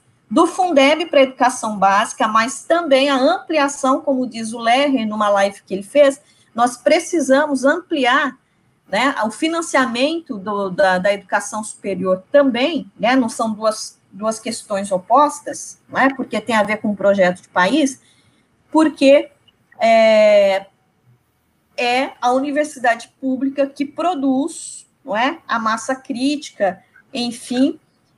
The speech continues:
é, produz um conjunto de, de olhares, teorias sobre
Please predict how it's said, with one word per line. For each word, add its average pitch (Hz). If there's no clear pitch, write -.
é, 208
produz 254
um 269
conjunto 269
de, 202
de 226
olhares, 220
teorias 233
sobre 262